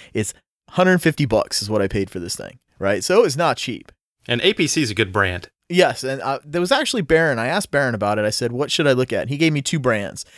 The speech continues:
Speaker 1: A P C and another one, and I looked for the other one, and the other one apparently is not in business anymore, or I don't know what happened, so I went with the A P C.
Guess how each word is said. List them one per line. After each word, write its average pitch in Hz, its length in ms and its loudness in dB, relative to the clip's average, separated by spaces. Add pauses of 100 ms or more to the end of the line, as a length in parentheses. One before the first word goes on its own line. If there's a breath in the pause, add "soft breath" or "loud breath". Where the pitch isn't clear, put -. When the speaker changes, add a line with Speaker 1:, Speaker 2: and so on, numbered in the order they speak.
(160 loud breath)
Speaker 1:
A 151 160 4
P 190 180 -2
C 175 320 2
and 120 260 0
another 143 360 4
one, 113 320 0 (220 soft breath)
and 117 100 -4
I 127 40 0
looked 156 180 2
for 147 80 0
the 131 100 4
other 143 160 6
one, 120 160 2
and 113 80 -2
the 120 80 2
other 127 140 4
one 120 160 2
apparently 127 400 0
is 104 100 -6
not 107 140 -2
in 95 60 -6
business 104 340 0
anymore, 101 360 0
or 101 220 2 (220)
I 110 80 6
don't 104 100 2
know 104 100 2
what 101 160 2
happened, 95 320 -2
so 101 240 2
I 78 100 2
went 107 120 0
with 80 100 -8
the 87 60 0
A 98 140 2
P 95 120 -6
C. - 280 -8